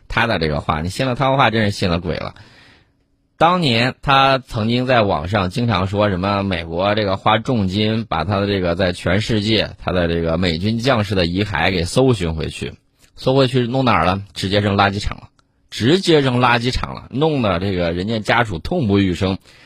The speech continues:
这事儿就黑不提白不提就过去了啊！不是一个人，不是两个人，不是一百人，不是两百人，是几千人，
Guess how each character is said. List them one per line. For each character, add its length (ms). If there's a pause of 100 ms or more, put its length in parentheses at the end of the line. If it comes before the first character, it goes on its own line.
(200)
这 120
事 140
儿 140
就 380
黑 180
不 80
提 120
白 140
不 60
提 120
就 120
过 180
去 120
了 40 (220)
啊！ 240 (280)
不 120
是 100
一 180
个 120
人， 160 (480)
不 80
是 100
两 220
个 120
人， 180 (400)
不 100
是 80
一 120
百 200
人， 180
不 100
是 120
两 160
百 100
人， 180
是 140
几 380
千 380
人， 240